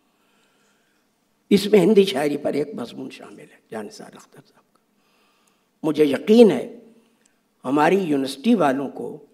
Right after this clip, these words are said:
किसी को तो गैरत आएगी कि उस हिंदी कलाम को भी तलाश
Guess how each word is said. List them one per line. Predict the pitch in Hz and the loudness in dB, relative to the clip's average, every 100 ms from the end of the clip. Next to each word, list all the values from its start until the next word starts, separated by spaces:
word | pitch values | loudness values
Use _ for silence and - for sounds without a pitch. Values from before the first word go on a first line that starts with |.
| _ _ _ _ _ _ - | _ _ _ _ _ _ -8
किसी | 165 269 | 0 2
को | 247 254 | 4 4
तो | 254 | 4
गैरत | 160 147 143 135 | 2 0 0 -2
आएगी | - 117 123 123 120 143 _ _ _ _ _ _ _ _ | -6 -8 -8 -12 -16 -18 _ _ _ _ _ _ _ _
कि | 415 | 0
उस | 202 139 | 0 0
हिंदी | 147 170 202 | 0 2 2
कलाम | - 147 139 147 | 0 -4 -4 -6
को | - 135 | -10 -14
भी | 135 | -12
तलाश | - 120 110 - | -14 -14 -16 -20